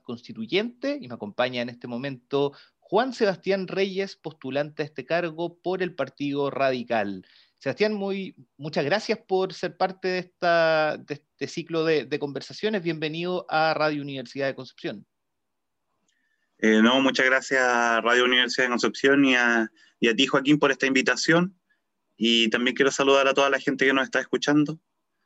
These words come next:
Speaker 2: ¿cierto? Y, y esperamos que sea un tremendo diálogo.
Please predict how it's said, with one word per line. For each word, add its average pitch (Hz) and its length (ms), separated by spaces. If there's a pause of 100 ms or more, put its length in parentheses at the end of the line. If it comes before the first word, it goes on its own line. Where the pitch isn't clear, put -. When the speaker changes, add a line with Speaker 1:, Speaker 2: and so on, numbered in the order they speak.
(100)
Speaker 2:
¿cierto? 147 460 (100)
Y, 117 380
y 113 140
esperamos 131 360
que 131 80
sea 135 160
un 127 160
tremendo 120 360
diálogo. 92 440